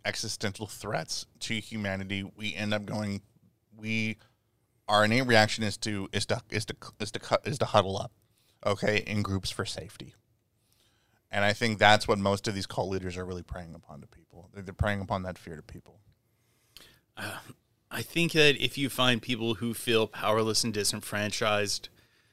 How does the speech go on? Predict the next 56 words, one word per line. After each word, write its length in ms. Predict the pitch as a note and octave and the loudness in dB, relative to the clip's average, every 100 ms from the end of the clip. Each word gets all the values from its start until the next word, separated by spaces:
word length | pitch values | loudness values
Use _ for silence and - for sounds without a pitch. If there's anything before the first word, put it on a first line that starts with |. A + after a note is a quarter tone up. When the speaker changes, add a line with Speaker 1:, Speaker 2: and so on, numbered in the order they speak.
| _ _ | _ _
Speaker 2:
you 300 | B2+ A#2+ A2+ - | -4 -2 -2 0
sell 360 | - B2+ B2+ | 4 8 8
them 300 | A#2 A#2+ A2+ A#2+ | 8 4 4 2
a 100 | B2+ | -2
package 540 | - A#2 G#2+ - G#2 | 2 4 6 4 0
that 200 | G#2+ G#2 | 2 2
implies 640 | G2+ G#2+ G#2 - G#2+ G#2+ F#2+ | 2 -4 -4 4 6 6 2
meaning, 320 | G#2+ G#2+ A#2 | 0 2 2
and 100 | A#2 | 2
often 460 | A2+ A#2+ - A#2+ A2 | 4 2 2 -2 -2
if 120 | G#2+ | -2
they're 180 | A#2 A2+ | 0 2
in 100 | A#2 | 2
a 40 | |
bad 200 | A2 A#2 | 4 4
enough 160 | A#2+ A2+ | 4 0
state, 220 | - G#2+ | -2 -2
you 80 | G2+ | -2
don't 160 | A2 | -2
even 140 | A2 G2+ | -2 -4
have 160 | A2 | -4
to 80 | - | -2
sell 220 | - A2+ | 0 0
it 80 | G2+ | 2
hard. 320 | A2 G2+ F#2+ - _ _ _ _ _ - | 4 4 0 -10 _ _ _ _ _ -16
You 140 | C#3 | -6
can 140 | F3+ | 0
get 220 | E3+ F#3 C#3+ | 4 2 2
people 280 | E3+ D#3+ E3+ | -6 -4 -2
to 220 | - D#3+ | 0 0
believe 580 | D3 E3+ F3 F3 E3 - | -2 -6 -4 -4 -6 -10
most 880 | - F3 F#3+ G#3 G#3+ A3 A3+ A3 - - | -20 -20 -20 -12 -2 4 4 4 0 -2
anything, 720 | G#3 A3+ A#3 - C4 C4+ C#4 _ _ _ _ _ | 0 0 0 2 2 2 0 _ _ _ _ _
and 120 | C#3+ F3 | 2 6
I 120 | F#3+ | 6
think 240 | A#3+ A3+ | 4 2
an 140 | A3 F#3 | 2 4
excellent 420 | F3 F#3+ A3 G#3+ | 4 4 2 0
platform 520 | - G3+ G3+ G3 G3+ | 8 8 8 4 -2
to 100 | F#3+ | 0
utilize 500 | F#3+ A3+ A3+ G3+ F#3+ G3 | 0 4 8 10 8 6
this 260 | F#3+ - | 4 4
is 320 | - D3 E3+ | 2 2 2
through, 560 | - E3 E3 F3 F#3+ E3+ | 2 2 4 6 4 2
you 140 | C#3 D#3 | 0 2
know, 340 | D#3+ E3+ C#3+ | 4 4 0
nuclear 580 | A#2 A#2+ B2 E3 F3 F#3+ | -8 -12 -4 0 4 8
weapons. 260 | F#3+ D#3+ B2+ | 8 6 8
Like, 200 | B2 - | 6 6
it's 200 | E3+ E3 | 0 2
a 60 | F#3+ | 4
lot 240 | A3 B3 | 4 4
easier 240 | G3 G3 | 0 0
to 80 | F#3+ | 0
Speaker 1:
Right. 140 | F#3 F#3 | 0 2
Speaker 2:
pitch 320 | E3 - - | 2 2 -8